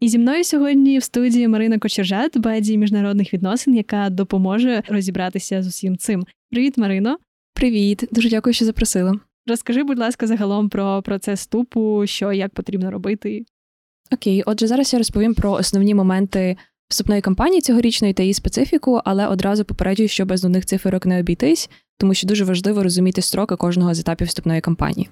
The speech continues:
Speaker 2: Отже, як ми вже всі знаємо, першого серпня стартувала вступна кампанія, і вона почалась зі створення електронних кабінетів та завершиться підписанням наказів про зарахування. Уже традиційно більша частина процесу вступу відбуватиметься онлайн.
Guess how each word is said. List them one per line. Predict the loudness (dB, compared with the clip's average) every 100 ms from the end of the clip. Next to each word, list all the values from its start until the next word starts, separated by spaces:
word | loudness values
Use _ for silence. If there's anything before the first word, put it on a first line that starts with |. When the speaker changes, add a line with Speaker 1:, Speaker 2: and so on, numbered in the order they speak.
| -2
Speaker 2:
Отже, | 0 2 2
як | 2
ми | 0
вже | 2
всі | 0 0
знаємо, | 2 2 4 2
першого | 2 -2 -2 -2
серпня | 0 0 0
стартувала | 0 -2 -2 0 -2
вступна | -4 -2 -2
кампанія, | 0 0 2 4 4 2 -2 _ _ 2
і | 4
вона | 4 2
почалась | 0 -2 0 0
зі | 2
створення | 0 0 0 2 0
електронних | -2 -2 0 0
кабінетів | 0 0 2 2 0 -2
та | -2 -2
завершиться | 0 0 -2 -4 -4
підписанням | -6 -4 -4 0 2 2
наказів | 0 0 -2
про | -2 -2
зарахування. | 0 -2 0 0 0 -4 -8 _ -2
Уже | 0
традиційно | 0 0 0 2 2 4 4
більша | 4 2 0
частина | 0 -2 0 2 2 2 -2
процесу | -2 -2 -2
вступу | -2 0 0 2
відбуватиметься | 0 -2 -2 0 0 0 -2
онлайн. | 0 0 -2